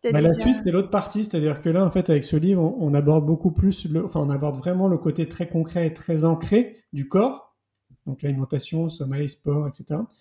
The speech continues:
Speaker 2: Ouais.
Speaker 1: Dans la deuxième partie, on est sur quelque chose de beaucoup plus subtil et du monde intérieur.
Speaker 2: D'accord.
Speaker 1: Parce que pour
Speaker 2: Ok.
Speaker 1: moi, c'est vraiment un équilibre. J'aime bien, en fait, un esprit sain dans un corps sain. C'est ce qui, pour moi, résume le mieux.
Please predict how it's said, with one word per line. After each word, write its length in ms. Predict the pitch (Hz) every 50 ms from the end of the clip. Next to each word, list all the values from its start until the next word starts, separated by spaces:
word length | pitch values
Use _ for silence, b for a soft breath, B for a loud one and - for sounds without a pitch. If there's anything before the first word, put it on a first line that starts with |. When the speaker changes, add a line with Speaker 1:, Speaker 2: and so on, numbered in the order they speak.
| _ 208
Speaker 2:
Ouais. 300 | 208 190 202 247 302 349 -
Speaker 1:
Dans 80 | 131
la 80 | 135 135
deuxième 280 | 135 156 156 165 160
partie, 320 | 165 151 135 - - 208 202
on 80 | 196
est 60 | 156 131
sur 180 | - - 135
quelque 160 | - - -
chose 140 | - 185 165
de 80 | 156 151
beaucoup 260 | 143 139 - - 151
plus 580 | - - - 160 165 160 160 151 156 185 254 226
subtil 480 | - - - 147 - - - 220 214
et 60 | 185
du 120 | 160 139 147
monde 200 | 156 165 170 165
intérieur. 380 | 156 156 165 151 147 139 135 - - _ _ _ _ _ _ b b b b b b b b b b b b b 208
Speaker 2:
D'accord. 260 | 202 202 - 196 180
Speaker 1:
Parce 140 | - 135 -
que 100 | - 151
pour 180 | - - 151
Speaker 2:
Ok. 40 | 151
Speaker 1:
moi, 100 | 170 190
c'est 140 | 185 - 170
vraiment 300 | 151 147 156 160 175 175
un 120 | 170 165
équilibre. 720 | 175 185 180 - 175 156 175 202 208 165 143 - 220 - - _
J'aime 260 | 156 127 147 147 147
bien, 240 | 147 147 170 190 196
en 100 | 185 151
fait, 200 | - 170 160 160
un 120 | 175 143 156
esprit 280 | 151 147 - - 156
sain 160 | - - 170
dans 180 | 165 156 143 139
un 80 | 143 135
corps 220 | - 143 - -
sain. 240 | - 170 175 190 196
C'est 140 | 190 - 151
ce 80 | -
qui, 160 | - - 151
pour 320 | 135 143 143 - - 143 143
moi, 140 | 156 156 156
résume 360 | 147 139 139 147 143 147 135
le 120 | 135 135
mieux. 340 | 139 143 160 175 208 214 b